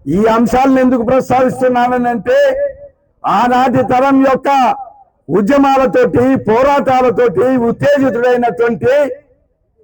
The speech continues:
పోగుల శ్రీనివాస్ సారథి యొక్క డైరెక్షన్ లో గీత పనివారుల సంఘ నేతృత్వాన్ని ఎంచుకొని,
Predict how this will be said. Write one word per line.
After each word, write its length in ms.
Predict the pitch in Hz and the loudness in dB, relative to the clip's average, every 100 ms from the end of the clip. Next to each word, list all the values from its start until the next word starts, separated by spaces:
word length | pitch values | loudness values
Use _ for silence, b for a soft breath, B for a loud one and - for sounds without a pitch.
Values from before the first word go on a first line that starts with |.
| _ _ - | _ _ 0
పోగుల 380 | 247 254 262 254 | 2 2 2 0
శ్రీనివాస్ 600 | - 254 262 285 277 294 277 285 294 - _ _ _ _ _ - _ - - - | 2 2 2 2 0 -4 -16 -20 -20 -20 _ _ _ _ _ -20 _ -20 -12 -2
సారథి 400 | 214 254 269 254 | 0 2 2 2
యొక్క 360 | 254 240 - | 2 0 -2
డైరెక్షన్ 680 | 240 190 285 277 - 269 262 | -2 0 2 0 0 0 0
లో 240 | 220 190 - - _ _ _ - | 0 -2 -4 -20 _ _ _ -4
గీత 200 | 226 254 | 0 0
పనివారుల 640 | 262 202 - 254 247 240 240 | 0 0 0 2 2 0 0
సంఘ 240 | 226 233 | -2 0
నేతృత్వాన్ని 800 | 226 220 220 226 - 220 208 202 | 0 0 0 -4 -2 -4 -2 -4
ఎంచుకొని, 540 | 196 202 277 294 302 | -4 -4 0 0 0